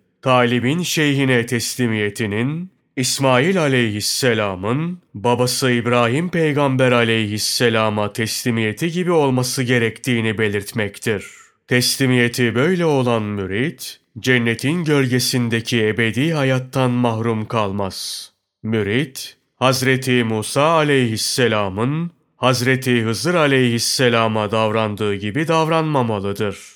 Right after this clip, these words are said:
Mürid olan kişi, Hazreti Musa aleyhisselamın Hazreti Hızır aleyhisselama itirazı gibi şeyhine itiraz dilini uzatmamalıdır.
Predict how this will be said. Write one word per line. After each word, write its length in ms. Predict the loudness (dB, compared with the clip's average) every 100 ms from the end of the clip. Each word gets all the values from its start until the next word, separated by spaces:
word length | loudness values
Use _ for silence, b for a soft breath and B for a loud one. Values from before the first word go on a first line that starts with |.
| _ _
Mürid 440 | 0 2 2 2 2
olan 460 | 2 2 -2 -4
kişi, 640 | -8 -6 -2 0 0 -4 -8 _
Hazreti 680 | -2 0 2 0 0 2 0
Musa 460 | 0 -2 -2 0 2
aleyhisselamın 1500 | 4 4 4 2 0 -4 0 0 2 -2 -2 -4 -2 -4 -8 _
Hazreti 680 | -2 0 2 0 0 0 0
Hızır 320 | 0 0 0
aleyhisselama 1160 | 2 2 2 2 2 0 0 2 2 2 2 0
itirazı 640 | 0 0 0 2 0 -2 -4
gibi 580 | -4 -4 -2 -2 -4 -10 -8
şeyhine 760 | 0 2 2 0 0 2 0
itiraz 500 | -2 -2 -2 -2 -2
dilini 300 | -2 0 0
uzatmamalıdır. 1080 | -2 -2 -4 -2 -2 0 -2 -2 -2 -2